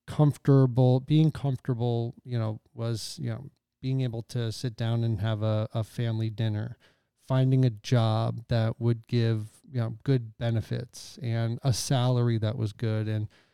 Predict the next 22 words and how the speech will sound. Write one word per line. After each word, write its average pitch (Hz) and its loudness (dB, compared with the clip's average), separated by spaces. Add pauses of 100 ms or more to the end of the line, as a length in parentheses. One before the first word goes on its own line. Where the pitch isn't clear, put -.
(160)
uh, 110 -2
a 117 -2
sales 131 0
position 123 0
that 117 -4
would 117 -8
give 117 0
you 120 2
some 117 -2
extra 113 -2
commission, 131 2
but 117 -2 (160)
all 131 0
of 120 -2
these 123 0
things 123 2
that, 110 0
you 123 -6
know, 110 -6
you 123 -6
felt 113 -6
safe. - -4